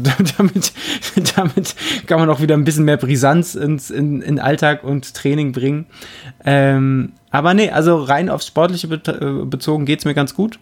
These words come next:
Ähm, bin jetzt nicht so im strukturierten Training drin tatsächlich, sondern lass, äh, alles so ein bisschen austrudeln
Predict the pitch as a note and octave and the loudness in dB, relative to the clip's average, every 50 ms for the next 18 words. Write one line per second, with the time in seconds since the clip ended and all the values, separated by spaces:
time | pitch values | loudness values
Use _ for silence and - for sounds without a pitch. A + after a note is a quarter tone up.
0 | _ _ - - - - - - _ _ _ - D#3 D#3+ D#3+ D#3+ D#3+ D#3 D#3+ D#3+ | _ _ -20 -20 -20 -20 -20 -20 _ _ _ 0 2 2 4 4 2 2 2 0
1 | D#3+ D#3 D#3+ D#3 D#3 - _ _ _ _ _ _ _ _ _ _ _ _ _ _ | 0 0 -2 -4 -4 -8 _ _ _ _ _ _ _ _ _ _ _ _ _ _
2 | _ _ _ _ _ _ _ - - B2 A2+ C#3 C#3+ D3+ D3 D3 D3 - - - | _ _ _ _ _ _ _ -10 -10 -4 0 2 2 4 2 2 0 -4 -10 -10
3 | - - - A#2+ C3 C#3+ D3 D#3+ D#3 - - D3+ D#3 E3 D#3+ - C#3+ C3 - - | -10 -6 -2 0 2 4 4 2 2 0 0 2 2 2 2 2 -2 -4 -2 -2
4 | D#3+ D3 - C3+ C3 D3+ - - F3 - - D#3 D#3 D#3+ D#3 D#3 D3 - - D3+ | -2 -2 0 -2 0 0 0 0 0 -2 0 0 2 2 2 0 -2 0 0 0
5 | D#3 D3 - C#3+ C3+ - D3 C#3+ C3+ C#3 C3+ - - C3 C3 B2+ B2 A#2+ A#2+ A#2+ | 0 2 0 0 0 0 -2 0 0 -2 -4 -2 0 2 2 4 4 2 2 2
6 | B2 A#2+ A#2+ A#2+ B2 A#2+ B2 B2+ B2+ - - - - - - A#2 A2+ A2+ A2+ A#2 | 2 2 0 0 0 2 2 2 0 -2 -6 -10 -10 -6 -2 0 2 2 2 2
7 | A#2 A2+ - - C3 C#3 C3+ - C3+ B2 C3 C3 B2 B2 - - B2 C#3 C3+ - | 0 -2 0 0 0 0 2 0 0 0 0 0 -2 -2 0 0 2 2 2 0
8 | - - - E3+ E3+ E3+ F3+ F#3+ A3 A3+ A3 - | -6 -6 -2 -2 0 2 2 2 0 -2 -4 -8